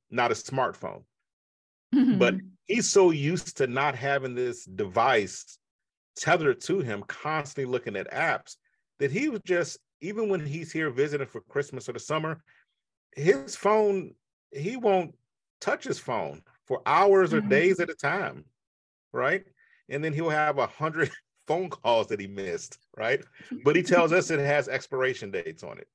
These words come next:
Speaker 1: So if you call him and you miss, he misses your call, after three days, you need to call back. He's not gonna respond.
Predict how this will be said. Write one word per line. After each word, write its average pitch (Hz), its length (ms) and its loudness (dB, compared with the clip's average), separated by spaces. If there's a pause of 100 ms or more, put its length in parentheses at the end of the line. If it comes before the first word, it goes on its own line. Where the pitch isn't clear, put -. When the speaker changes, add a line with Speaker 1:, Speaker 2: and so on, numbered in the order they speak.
(120)
Speaker 1:
So - 160 0
if 110 120 2
you 151 80 0
call 151 360 2
him 139 120 0
and 113 140 -2
you 120 100 -6
miss, 131 260 -2 (180)
he 117 160 -14
misses 123 300 -4
your 123 100 0
call, 139 460 0 (400)
after 123 280 2
three 131 260 -4
days, 120 480 0
you 113 100 -14
need 110 160 -6
to 101 60 -6
call 95 300 2
back. 92 300 0
He's 95 120 -12
not 98 220 -4
gonna 87 160 -6
respond. 82 520 -6